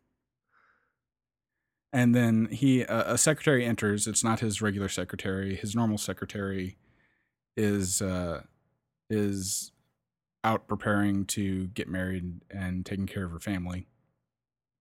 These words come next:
And so it kinda lays the groundwork for this being a, a,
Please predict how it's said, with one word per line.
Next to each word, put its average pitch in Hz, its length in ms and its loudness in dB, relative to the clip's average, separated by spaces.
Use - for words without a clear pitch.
And 110 200 0
so 107 260 0
it 104 100 0
kinda 117 200 4
lays 117 240 4
the 107 60 -4
groundwork 104 460 2
for 107 120 -4
this 101 180 2
being 101 280 -2
a, 92 220 -4
a, 98 220 -4